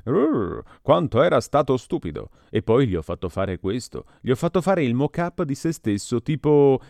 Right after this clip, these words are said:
"Abbi semplicemente l'idea di essere molto intelligente. Ce l'hai adesso? Hai l'idea di essere terribilmente intelligente?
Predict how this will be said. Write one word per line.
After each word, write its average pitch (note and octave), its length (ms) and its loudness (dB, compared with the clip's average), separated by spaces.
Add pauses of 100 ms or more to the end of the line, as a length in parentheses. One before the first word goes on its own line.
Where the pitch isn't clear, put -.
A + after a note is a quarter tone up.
(120)
"Abbi A#2 360 -2
semplicemente C3 800 0
l'idea E3+ 380 2
di D#3+ 120 -2
essere D#3 340 0
molto F3+ 340 0
intelligente. E3 800 -2 (100)
Ce - 160 0
l'hai C#3 220 4
adesso? F3 420 -2 (200)
Hai G#2+ 200 2
l'idea B2+ 300 2
di A#2+ 100 0
essere A#2 320 0
terribilmente A2+ 600 -2
intelligente? A2+ 760 -2